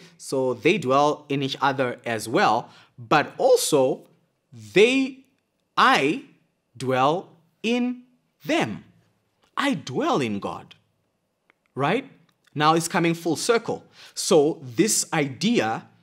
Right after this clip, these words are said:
is not just a one-way thing, but then it's confusing. I'm gonna read the scriptures. John chapter six, verse fifty-six. "He that eateth my flesh,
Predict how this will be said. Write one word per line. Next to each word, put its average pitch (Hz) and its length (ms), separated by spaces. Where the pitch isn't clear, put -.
is 170 160
not 175 240
just - 180
a 165 60
one-way 117 400
thing, 170 320
but 123 140
then 214 500
it's - 260
confusing. 190 800
I'm 139 160
gonna 156 160
read 160 180
the 190 60
scriptures. 156 420
John 131 220
chapter 151 220
six, - 300
verse 151 180
fifty-six. 170 500
"He 190 240
that 180 300
eateth 190 280
my 156 160
flesh, - 460